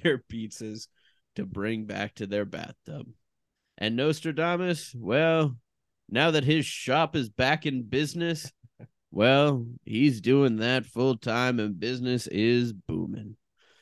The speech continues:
And Tall Guy, well, he brought the supply, constantly dropping out of his butt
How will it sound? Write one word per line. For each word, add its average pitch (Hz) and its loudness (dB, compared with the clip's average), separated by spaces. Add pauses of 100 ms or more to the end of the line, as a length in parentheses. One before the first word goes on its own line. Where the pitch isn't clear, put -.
(120)
And 107 0
Tall 156 6
Guy, 180 4
well, 151 4
he 135 0
brought 131 0
the 151 2
supply, 101 -4 (460)
constantly 165 0
dropping 135 -2
out 123 0
of 175 -4
his 175 -4
butt 117 0